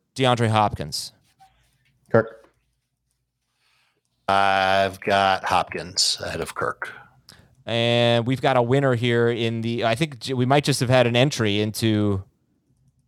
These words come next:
Speaker 1: into the, uh, H Q League, Jamie. Brady's back.
Speaker 2: There we
Speaker 1: Back
Speaker 2: go.
Speaker 1: again.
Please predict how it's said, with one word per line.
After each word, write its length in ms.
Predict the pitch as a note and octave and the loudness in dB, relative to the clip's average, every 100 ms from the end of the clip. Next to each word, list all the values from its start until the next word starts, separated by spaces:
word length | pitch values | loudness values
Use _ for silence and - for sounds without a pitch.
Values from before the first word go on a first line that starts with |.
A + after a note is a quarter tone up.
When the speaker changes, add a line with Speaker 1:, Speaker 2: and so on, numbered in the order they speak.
| _ - | _ -4
Speaker 1:
into 420 | A#2+ A2+ A#2+ A2+ | -4 0 0 0
the, 440 | G#2+ A2 A2 G#2+ | 0 0 0 0
uh, 440 | G#2 G#2 G#2 G2+ G2 - _ _ _ _ - | 2 2 2 0 -2 -6 _ _ _ _ -2
H 240 | C#3 - | -2 -2
Q 220 | - G#3+ | 0 2
League, 200 | D3+ A#2 | 4 2
Jamie. 480 | G#2 A#2+ A#2 A#2 A2 _ _ - | 2 0 2 0 -4 _ _ -2
Brady's 520 | A#2 A#2+ C3 G3+ G#3 | 2 4 2 2 2
back. 460 | E3+ E3+ E3+ E3+ - - _ _ _ _ _ | 2 2 2 -2 -10 -20 _ _ _ _ _
Speaker 2:
There 280 | G#2+ A#2 A#2 | -2 2 2
we 60 | A2+ | 4
Speaker 1:
Back 160 | G#2+ | 2
Speaker 2:
go. 40 | B2+ | 2
Speaker 1:
again. 540 | A#2+ A#2 A#2 A#2+ | 0 2 2 0